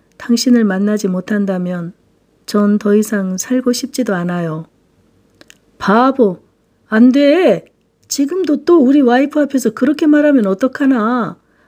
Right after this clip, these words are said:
무조건 잘못했다고 다시는 안 만난다고 말해. 일단 화가 난 아내를 달래야 해. 나중에 우리 만나는 건 어떻게 해서든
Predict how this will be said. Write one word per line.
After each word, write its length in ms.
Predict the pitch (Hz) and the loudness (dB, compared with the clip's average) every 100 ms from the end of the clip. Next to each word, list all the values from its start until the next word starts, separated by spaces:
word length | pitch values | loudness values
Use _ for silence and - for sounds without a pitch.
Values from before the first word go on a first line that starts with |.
| _ | _
무조건 480 | 262 277 277 220 202 | -4 -2 0 0 -2
잘못했다고 720 | - 214 240 247 262 240 208 | 0 2 2 0 -2 0 -2
다시는 560 | 190 208 226 285 269 226 | -4 -4 -2 2 2 2
안 100 | 190 | 0
만난다고 640 | 220 254 262 254 254 240 | 0 2 2 2 0 -2
말해. 760 | 180 190 220 220 240 262 185 - _ _ _ _ _ _ _ | -2 -2 0 2 2 0 -2 -8 _ _ _ _ _ _ _
일단 460 | 226 240 240 233 196 | 0 0 2 0 0
화가 360 | 185 269 285 277 | -2 -2 0 2
난 240 | 233 180 | 2 -2
아내를 460 | 170 202 247 226 185 | -2 2 2 2 -2
달래야 500 | - 175 220 262 240 | -4 0 2 2 2
해. 520 | 208 180 180 185 165 _ _ _ _ _ _ | 0 -2 -2 -4 -6 _ _ _ _ _ _
나중에 400 | - 214 226 247 | 0 0 2 2
우리 180 | 208 233 | 4 2
만나는 520 | 202 175 196 226 226 | 0 0 -2 -2 -2
건 280 | 185 180 180 | -2 -2 -4
어떻게 480 | - 202 226 - 220 | -4 0 -2 0 0
해서든 680 | 233 240 220 185 214 196 | 0 -2 -2 0 -2 -2